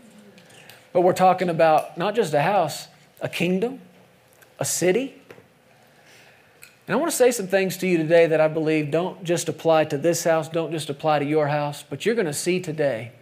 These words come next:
in the next couple of minutes, what a perfect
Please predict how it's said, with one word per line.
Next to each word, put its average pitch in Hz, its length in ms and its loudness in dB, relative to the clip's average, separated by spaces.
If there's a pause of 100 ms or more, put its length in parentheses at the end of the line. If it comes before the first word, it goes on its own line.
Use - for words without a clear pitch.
(440)
in 160 80 -4
the 160 40 -2
next 156 200 -2
couple 160 280 -4
of 160 60 -4
minutes, 135 420 -8 (960)
what 180 340 4
a 147 140 -2
perfect 190 760 -4